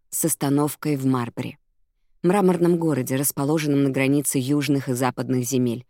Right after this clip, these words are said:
Вначале на пароме, затем в тесном омнибусе.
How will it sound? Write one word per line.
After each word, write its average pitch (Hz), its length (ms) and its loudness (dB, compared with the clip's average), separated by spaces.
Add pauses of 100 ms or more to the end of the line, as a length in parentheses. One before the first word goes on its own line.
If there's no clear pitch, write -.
(320)
Вначале 165 480 2
на 160 100 2
пароме, 160 540 0
затем 147 420 0
в - 80 -6
тесном 151 540 -2
омнибусе. 120 720 -4